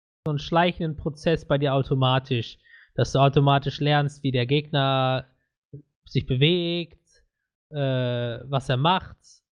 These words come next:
wie du am besten den Angriffen ausweichst und, äh, ja, eigentlich ziemlich geil.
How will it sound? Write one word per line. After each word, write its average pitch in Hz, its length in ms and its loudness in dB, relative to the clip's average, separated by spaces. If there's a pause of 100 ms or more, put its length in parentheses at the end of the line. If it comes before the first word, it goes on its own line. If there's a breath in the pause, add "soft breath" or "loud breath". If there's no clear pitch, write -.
(480)
wie 147 80 -4
du 147 100 2
am 135 80 -2
besten 139 300 -4
den 131 100 -6
Angriffen 160 400 -2
ausweichst 139 1000 0
und, 123 560 -2 (100)
äh, 117 560 0 (920)
ja, 127 380 2 (540)
eigentlich 143 300 0
ziemlich 156 320 0
geil. 127 360 0